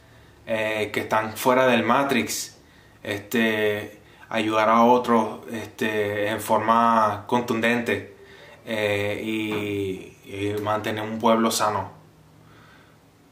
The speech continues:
la, la hermandad sana. <laughs> True Seekers. <laughs>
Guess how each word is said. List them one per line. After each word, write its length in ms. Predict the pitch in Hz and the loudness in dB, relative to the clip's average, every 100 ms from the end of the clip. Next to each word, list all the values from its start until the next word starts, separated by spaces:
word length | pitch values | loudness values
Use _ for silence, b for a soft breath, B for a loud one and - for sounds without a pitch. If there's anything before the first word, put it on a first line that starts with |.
| _ | _
la, 280 | - 107 110 | -2 0 2
la 140 | 110 | 2
hermandad 440 | 110 107 107 107 104 | 2 2 2 2 2
sana. 420 | - 107 101 - - - - | 2 0 0 -8 -18 -20 -14
<laughs> 420 | - 143 - 143 143 | -8 -6 0 2 4
True 220 | 156 165 | 6 6
Seekers. 760 | - 131 127 120 120 110 - | 6 4 4 4 0 0 -4
<laughs> 40 | - | -4